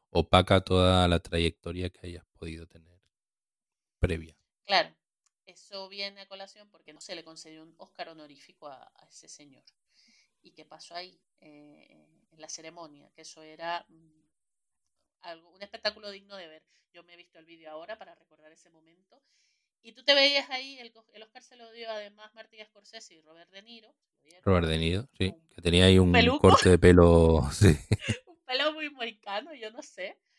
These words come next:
Speaker 1: Exacto.
Speaker 2: Y tú te veías ahí esa platea y te veías a gente de pie aplaudiendo vigorosamente, otra gente sentada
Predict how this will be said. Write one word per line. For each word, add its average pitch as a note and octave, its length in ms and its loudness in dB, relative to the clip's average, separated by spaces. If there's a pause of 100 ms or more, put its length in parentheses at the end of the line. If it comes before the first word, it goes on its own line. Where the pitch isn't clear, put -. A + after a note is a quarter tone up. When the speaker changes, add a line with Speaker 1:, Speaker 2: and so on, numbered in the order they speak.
(380)
Speaker 1:
Exacto. - 580 0 (520)
Speaker 2:
Y G3+ 80 -20
tú - 100 -20
te C4 120 -8
veías D#4 400 4
ahí C#4+ 220 -2
esa B3 260 -6
platea B3+ 640 -10 (100)
y G3 420 -20
te F#3 160 -16
veías F#3 480 -12
a A#3 100 -4
gente A3+ 460 -18
de F#3 140 -10
pie A3+ 360 2
aplaudiendo F#3 640 -10
vigorosamente, F#3 1200 -16 (560)
otra G#3+ 320 -6
gente F3 280 -20
sentada F#3 640 -20